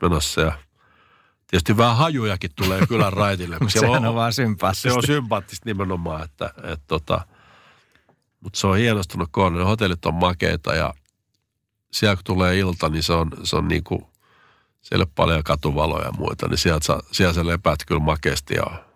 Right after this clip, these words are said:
Speaker 1: Alppien omassa rauhassa tosi korkealla. Ja sit kun sieltä tulee lunta, niin kuin aina on, että korkeammalla tulee enemmän, niin jos Söldenissä ala-, ala-, alempaa, niin,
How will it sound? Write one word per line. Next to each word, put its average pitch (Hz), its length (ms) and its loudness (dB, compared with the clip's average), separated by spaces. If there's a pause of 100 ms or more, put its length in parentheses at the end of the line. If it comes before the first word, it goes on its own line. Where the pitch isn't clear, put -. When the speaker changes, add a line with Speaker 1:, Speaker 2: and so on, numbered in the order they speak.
(100)
Speaker 1:
Alppien 73 400 0
omassa 73 360 -2
rauhassa 73 320 -2
tosi 76 240 -2
korkealla. - 640 -4 (1600)
Ja - 60 -2
sit 92 160 2
kun - 100 -6
sieltä 85 180 2
tulee 85 260 2
lunta, 104 480 2 (2000)
niin 87 80 -4
kuin 95 140 4
aina 92 240 2
on, 92 160 0
että 82 100 -6
korkeammalla 85 540 0
tulee 92 280 2
enemmän, 80 340 -2
niin 82 200 0 (140)
jos - 140 -4
Söldenissä 87 500 0 (140)
ala-, 85 300 2
ala-, 85 380 0
alempaa, 78 460 -2
niin, 80 160 -4